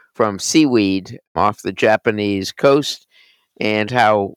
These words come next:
it's already being sold in health food stores. So that makes it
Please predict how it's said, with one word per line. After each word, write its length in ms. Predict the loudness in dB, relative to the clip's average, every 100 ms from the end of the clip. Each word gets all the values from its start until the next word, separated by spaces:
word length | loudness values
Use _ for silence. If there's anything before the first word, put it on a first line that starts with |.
| _
it's 280 | -2 -2 -4
already 560 | 0 0 2 2 2 0
being 280 | -2 -2
sold 600 | -2 2 2 2 0 -4 -6
in 480 | -2 -2 -2 -4 -10 -6
health 280 | 0 0
food 340 | 0 -2 0 0
stores. 600 | -4 2 4 4 2 0
So 260 | 0 0 4
that 220 | 2 2 _ _ _ _ _ _
makes 380 | -2 -2 -2 0
it 300 | 0 0 -6